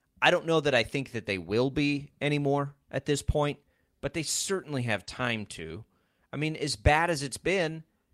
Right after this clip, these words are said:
they may be in a three-way tie for first place after Sunday. I mean, that's crazy talk. If you're gonna have a bad stretch, Tampa's picking the right time to have it because their division stinks and nobody's gonna run away with it at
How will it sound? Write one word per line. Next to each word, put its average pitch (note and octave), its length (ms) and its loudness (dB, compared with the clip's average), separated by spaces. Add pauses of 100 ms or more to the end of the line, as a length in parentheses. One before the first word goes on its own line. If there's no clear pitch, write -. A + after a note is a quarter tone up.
(140)
they F3 120 2
may G3 160 2
be F3+ 180 0
in E3+ 80 -2
a D#3+ 40 0
three-way E3+ 440 -2
tie D#3+ 240 0
for D3 140 -8
first D#3+ 320 -6
place D#3+ 280 0
after A#2+ 240 -2
Sunday. D3+ 440 -4 (1080)
I - 40 -10
mean, C#3+ 60 0
that's G3 180 2
crazy E3 460 2
talk. - 400 -8 (320)
If E3+ 180 2
you're E3+ 100 2
gonna G3 300 2
have F3 300 2
a D3 60 0
bad D#3 360 2
stretch, D3 560 0 (260)
Tampa's F#3 380 0
picking D3+ 360 -2
the A#2+ 100 0
right B2+ 260 2
time B2+ 300 0
to G2+ 80 -6
have - 300 2
it - 120 -14 (480)
because C3 320 -2
their B2 120 0
division D#3+ 360 0
stinks - 720 -4 (640)
and D3 160 4
nobody's D#3 400 4
gonna C#3+ 180 2
run C3 160 4
away B2 240 2
with A2+ 180 -6
it G#2 100 -2
at A2 140 -4